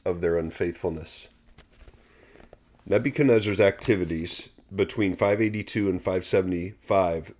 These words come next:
B C were not recorded in the Babylonian records. This may have been due to his madness described in Daniel four. Nebuchadnezzar would then have written this account around five seventy-five B C, describing events beginning around five eighty-three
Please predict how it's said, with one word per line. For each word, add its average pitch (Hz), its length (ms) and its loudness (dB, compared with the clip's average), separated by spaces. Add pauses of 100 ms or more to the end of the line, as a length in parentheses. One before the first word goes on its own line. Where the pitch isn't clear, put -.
B 92 180 -2
C 80 420 -8 (580)
were 95 140 4
not 101 200 2
recorded 117 420 2
in 92 60 2
the 90 60 0
Babylonian 90 640 0
records. - 580 -6 (300)
This 98 260 -2
may 120 160 4
have 113 160 2
been 95 220 4
due 95 180 0
to 90 140 0
his 90 180 -2
madness 92 540 0
described 87 420 -4
in 87 160 -4
Daniel 80 340 -2
four. 120 440 -4 (500)
Nebuchadnezzar 101 640 2
would 92 200 0
then 104 180 2
have 98 180 -2
written 107 220 2
this 95 180 -2
account 90 460 -2
around 90 340 -2
five 101 300 -4
seventy-five 104 720 -2
B 92 140 -2
C, 95 380 -2 (280)
describing 104 500 2
events 98 380 2
beginning 90 540 -2
around 90 360 -2
five 90 240 0
eighty-three 85 640 -4